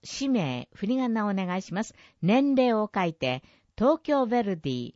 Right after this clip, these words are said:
東京都観戦事業担当まで。郵便番号、二零六の零八一二、稲城市矢野口、四千十五の一。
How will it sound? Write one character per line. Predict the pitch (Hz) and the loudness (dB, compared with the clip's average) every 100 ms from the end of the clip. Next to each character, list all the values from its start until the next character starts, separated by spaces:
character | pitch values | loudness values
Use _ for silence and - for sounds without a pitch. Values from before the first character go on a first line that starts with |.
| _ _ - | _ _ 0
東 | 247 320 | 2 2
京 | - 269 226 | 0 -2 0
都 | - 139 | -2 -4
観 | - 208 302 | -2 -2 -2
戦 | - 285 269 | 0 0 0
事 | 254 254 | 0 0
業 | 214 135 120 | 0 0 -2
担 | 147 165 | -2 0
当 | 175 156 147 | 0 0 0
ま | 135 127 | -2 -4
で。 | 110 - _ _ _ _ _ _ - | -8 -14 _ _ _ _ _ _ 0
郵 | 233 262 | 2 4
便 | 247 226 | 4 2
番 | 214 180 | 2 0
号、 | 139 139 127 - - _ - | -2 -2 -4 -8 -20 _ 2
二 | 190 277 311 294 | 6 6 4 2
零 | 277 240 196 | 2 2 2
六 | 180 180 - | 2 0 -2
の | 180 139 127 - | -2 -2 -4 -6
零 | 151 202 277 277 | -2 0 0 0
八 | 269 - 156 143 | -2 -2 -4 -4
一 | 143 - 214 | -6 -2 0
二、 | 180 175 131 120 - _ _ _ - | 0 -2 -4 -6 -12 _ _ _ -4
稲 | 196 247 302 | 2 4 4
城 | 285 262 | 0 -2
市 | - 185 | -4 -2
矢 | 156 | 0
野 | 185 220 | 0 -2
口、 | - - 143 - _ _ _ _ | -6 -10 -10 -10 _ _ _ _
四 | 170 262 302 | -2 0 -2
千 | - 294 240 | 0 2 2
十 | 208 262 277 175 | 2 0 0 -2
五 | 127 | -4
の | 127 123 | -4 -4
一。 | 127 123 - - | -6 -8 -14 -16